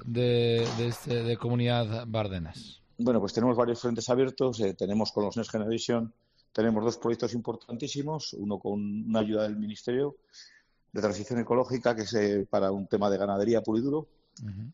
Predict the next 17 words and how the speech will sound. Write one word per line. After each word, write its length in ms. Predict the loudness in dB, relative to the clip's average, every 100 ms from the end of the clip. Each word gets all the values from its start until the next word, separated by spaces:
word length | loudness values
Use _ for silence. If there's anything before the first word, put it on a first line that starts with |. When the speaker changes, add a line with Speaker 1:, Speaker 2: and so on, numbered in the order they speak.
| -8
Speaker 2:
para 260 | -2 0 2
renovar 520 | 0 2 4 4 2 -10 _ _ _ _ _ _
y 180 | -2 0
mantener 520 | 0 0 2 2 2
la 80 | 0
actividad 340 | -2 2 2
ganadera 640 | 2 0 2 2 0 -2
de 260 | -4 -2 -2
ovino 220 | -2 -2
en 60 | -6
extensivo, 460 | -4 -6 -2 -4
principalmente 540 | -4 -10 -4 -2 -2 -2
en 40 |
la 60 | -2
Comunidad 280 | -4 -2
de 20 | -2
Bardenas, 480 | -2 -2 -4 -6